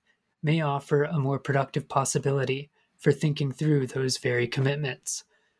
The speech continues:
Chris Bosel is an associate professor of theology at Drew University. His other publications include Reading Karl Barth, Theology That Cuts Both Ways, and Risking Proclamation, Respecting Difference, Christian Faith,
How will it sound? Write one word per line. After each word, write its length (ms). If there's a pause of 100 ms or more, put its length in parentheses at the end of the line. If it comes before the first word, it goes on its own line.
(140)
Chris 240
Bosel 580
is 140
an 100
associate 580
professor 560
of 200
theology 760
at 200
Drew 160
University. 800 (420)
His 160
other 220
publications 720
include 500
Reading 240
Karl 280
Barth, 500 (480)
Theology 540
That 180
Cuts 240
Both 320
Ways, 460 (420)
and 340 (120)
Risking 420
Proclamation, 840
Respecting 640
Difference, 640 (260)
Christian 380
Faith, 400